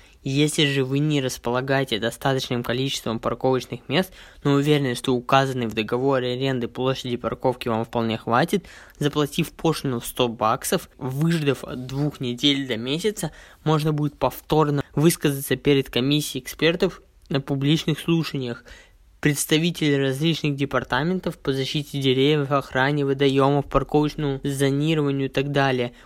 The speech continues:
учтут ваши пожелания и вынесут коллективное решение. Вот оно обжалованию уже не подлежит. Девятый пункт. Отличие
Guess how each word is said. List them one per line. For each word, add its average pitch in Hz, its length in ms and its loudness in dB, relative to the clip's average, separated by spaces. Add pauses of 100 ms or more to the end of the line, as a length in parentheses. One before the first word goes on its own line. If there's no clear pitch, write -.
(120)
учтут 156 460 -2
ваши 143 360 2
пожелания 131 680 0
и - 180 -2
вынесут 151 520 0
коллективное 143 680 -4
решение. 131 560 -2 (240)
Вот 139 220 2
оно 139 240 4
обжалованию 151 600 2
уже 131 160 -4
не 135 140 -2
подлежит. 123 520 -6 (200)
Девятый 143 460 0
пункт. 175 360 -4
Отличие 151 840 -4